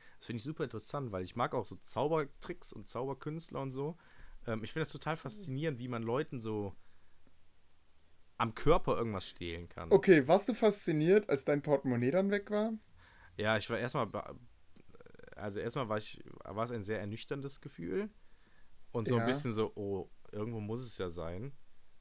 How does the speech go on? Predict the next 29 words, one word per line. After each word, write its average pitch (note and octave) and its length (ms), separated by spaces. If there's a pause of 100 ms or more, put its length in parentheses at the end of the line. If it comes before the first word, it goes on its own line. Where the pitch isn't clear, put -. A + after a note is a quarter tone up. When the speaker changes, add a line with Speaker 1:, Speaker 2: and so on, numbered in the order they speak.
(200)
Speaker 1:
Äh, F#2+ 200
ich - 120
hab's, A2+ 100
Speaker 2:
Genau. D3 300
Speaker 1:
ich B2+ 100
hab's A2+ 120
ja G2 80
immer A2+ 120
noch G2+ 80
nicht F#2+ 80
Speaker 2:
Ich D3+ 100
hol G#3 80
mal G#3+ 100
den E3+ 140
Le-, D3 240
ich D#3+ 180
hol F3 100
mal E3 180
den, C#3 200
den B2+ 200
Hörer E3 260
mit F#3 220
rein. F3+ 240 (640)
Ähm, C3+ 580
ja, C3+ 260
Jörg C3+ 280
hat C#3+ 100
sein C3 140
Portemonnaie B2+ 680